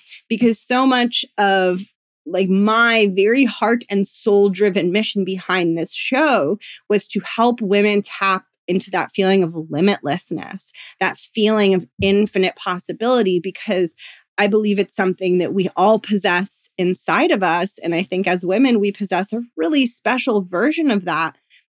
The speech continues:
And helping you connect with that, helping my clients connect with that, it just makes me so joyful because your entire life, your entire career can change. And you can find yourself sitting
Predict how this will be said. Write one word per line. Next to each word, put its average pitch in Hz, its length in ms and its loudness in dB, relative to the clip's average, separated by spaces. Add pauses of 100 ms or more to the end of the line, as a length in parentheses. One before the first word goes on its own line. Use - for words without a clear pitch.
(100)
And 185 420 0
helping 240 360 2
you 214 280 2
connect 208 380 2
with 196 120 -4
that, 175 180 0
helping 208 260 0
my 196 140 0
clients 233 540 0
connect 175 280 -2
with 170 120 -8
that, 156 200 -2
it 180 80 -4
just 208 380 -2 (360)
makes 214 300 -2
me 202 140 2
so 220 600 2
joyful 175 720 0
because 180 560 -2 (240)
your - 120 0
entire 226 540 2
life, 185 460 0
your 151 100 0
entire 202 520 0
career 233 680 0
can 202 280 0
change. 214 760 0 (360)
And 196 320 2
you 247 100 2
can 294 260 4
find 262 500 4
yourself 196 800 0 (320)
sitting 262 680 2